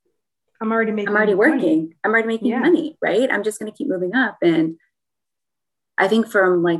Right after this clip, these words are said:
Speaker 2: yeah, twenty-five to about twenty-seven, it was just, like, rough for those two years. So I think about twenty-seven, I really started looking into, like, just certain, like, tools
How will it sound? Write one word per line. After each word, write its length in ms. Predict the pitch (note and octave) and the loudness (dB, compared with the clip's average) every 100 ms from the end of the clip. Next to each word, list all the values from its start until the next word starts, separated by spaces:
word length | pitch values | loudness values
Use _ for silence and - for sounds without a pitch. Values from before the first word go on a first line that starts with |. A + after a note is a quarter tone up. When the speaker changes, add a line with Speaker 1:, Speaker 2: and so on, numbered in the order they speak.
| E3 - | -4 -6
Speaker 2:
yeah, 140 | F3 | -6
twenty-five 680 | E3+ G#3 G3 G3 D#3 D#3 E3 | -4 -6 -4 -4 -4 -4 -4
to 80 | |
about 180 | F3 E3 | -8 -10
twenty-seven, 640 | - E3 D#3+ - C#3+ D#3 D#3 | -4 -4 -4 -6 -6 -2 0
it 60 | |
was 100 | D3+ | -2
just, 160 | D#3+ D3 | -6 -14
like, 80 | - | -12
rough 380 | D#3+ D3 D3 - | -6 -6 -6 -8
for 60 | |
those 240 | D#3+ D#3+ - | -8 -8 -2
two 100 | D#3 | -2
years. 400 | - D#3 - - _ _ _ _ | -2 -4 -6 -12 _ _ _ _
So 100 | - | -8
I 40 | G3+ | -6
think 100 | G#3 | -2
about 160 | G#3+ | -2
twenty-seven, 800 | - F#3 E3+ - B2+ E3+ F#3+ G#3 - | -2 -2 -2 -2 -4 -2 -4 -4 -4
I 240 | D#3+ D#3+ - - D#3+ | 0 0 -2 -12 -6
really 340 | E3+ E3 D#3+ | -2 0 0
started 600 | D#3+ D#3 D#3+ D3+ D3+ D3+ _ _ _ _ _ _ - | -2 -8 -6 -6 -8 -8 _ _ _ _ _ _ -4
looking 360 | F3 E3+ E3 D#3 | -2 0 0 2
into, 520 | D#3 D#3+ - D#3+ D3 | 0 -2 -2 -2 -2
like, 160 | D3+ - _ _ _ _ _ _ _ _ _ _ _ - | -6 -10 _ _ _ _ _ _ _ _ _ _ _ -4
just 460 | B3 B3 - - _ _ _ - | -2 -2 -6 -12 _ _ _ -10
certain, 880 | - - F#3+ - F3 F3+ E3+ E3 D#3 | -4 2 2 2 2 4 4 2 0
like, 180 | D#3+ - | -4 -6
tools 580 | - - F3+ F3 D#3+ | -12 -2 2 2 0